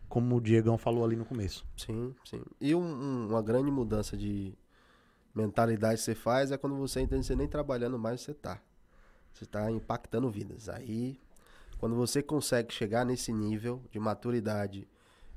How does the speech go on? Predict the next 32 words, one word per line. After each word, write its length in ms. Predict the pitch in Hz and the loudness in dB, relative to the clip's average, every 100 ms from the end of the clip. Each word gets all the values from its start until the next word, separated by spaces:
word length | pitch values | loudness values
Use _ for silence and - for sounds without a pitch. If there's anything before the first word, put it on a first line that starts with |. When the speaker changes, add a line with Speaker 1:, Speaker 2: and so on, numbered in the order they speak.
| - | -6
Speaker 2:
e 40 | 113 | -4
entender 440 | 113 123 113 113 | 0 2 2 0
que 100 | 120 | 0
o 40 | |
trabalho 560 | 113 117 107 113 135 147 | 0 0 2 2 4 2
é 40 | |
um 80 | 143 | 2
meio 300 | 120 113 107 | 2 0 0
pra 120 | - | -2
você 300 | 107 110 113 | -2 -2 -2
impactar 560 | 120 120 120 - 123 107 | -4 -4 -6 -4 -6 -4
vidas, 640 | 101 101 107 135 - - - _ - - - - | -6 -6 -4 -4 -6 -14 -20 _ -20 -20 -20 -10
você 280 | 110 110 135 | -4 0 2
deixa 320 | 113 143 135 | 4 4 4
de 80 | 127 | 0
entender 280 | 127 117 110 | 0 0 0
que 80 | 110 | -2
aquilo 220 | 107 107 | -4 -4
é 20 | |
um 60 | 101 | -2
trabalho, 420 | 101 95 92 90 | -2 -2 -4 -4
sabe? 260 | - 110 117 - - | -6 -6 -8 -16 -20
Você 160 | - | -10
tá 140 | - 110 | -4 0
muito 260 | 135 151 | 2 2
mais 200 | 135 120 | 2 2
só 180 | - 156 | 2 0
impactando 480 | 175 156 - 135 117 | 2 -2 -2 -4 -2
vidas 220 | 117 127 | -2 -4
do 40 | |
que 100 | - 123 | -8 -6
trabalhando. 440 | 120 113 98 | -4 -2 -2